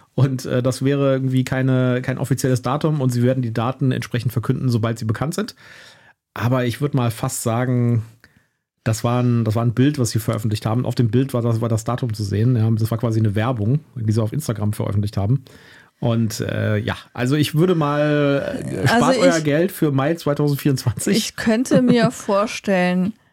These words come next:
Speaker 2: dass das das ist, was sie sich wünschen und gerade planen und vorstellen. Aber vielleicht sind sie sich noch nicht sicher, dass sie das wirklich schaffen. Und deswegen
Speaker 1: Ja.
Speaker 2: haben sie jetzt zurückgerudert.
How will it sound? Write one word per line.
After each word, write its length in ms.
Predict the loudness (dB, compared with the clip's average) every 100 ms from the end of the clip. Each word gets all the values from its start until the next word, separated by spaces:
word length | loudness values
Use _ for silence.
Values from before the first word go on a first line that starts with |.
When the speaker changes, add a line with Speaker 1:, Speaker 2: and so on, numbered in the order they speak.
| _ _
Speaker 2:
dass 360 | -4 -2 -2 -2
das 260 | -6 -6
das 320 | -2 -2 0 0
ist, 240 | 0 0
was 200 | -2 0
sie 120 | 0
sich 300 | 0 -2 0
wünschen 600 | 2 4 2 0 2 2
und 220 | 2 0
gerade 320 | 0 0 0 -2
planen 480 | -2 2 2 2
und 140 | 0 -2
vorstellen. 720 | 0 0 0 -2 0 0 0
Aber 260 | 0 0 -2
vielleicht 380 | 0 0 0
sind 180 | 0 -2
sie 160 | -2 -2
sich 160 | -2 0
noch 120 | 2
nicht 160 | 2 2
sicher, 320 | -2 0 0
dass 220 | 0 -2
sie 80 | 0
das 240 | 0 0
wirklich 280 | -4 -4 -12
schaffen. 400 | -4 -4 -2 -6
Und 160 | -4 0
deswegen 460 | 0 2 2 2 4
Speaker 1:
Ja. 40 |
Speaker 2:
haben 180 | 2 2
sie 80 | 0
jetzt 220 | 0 -2
zurückgerudert. 840 | -2 -2 -2 -2 -2 -2 -4 -6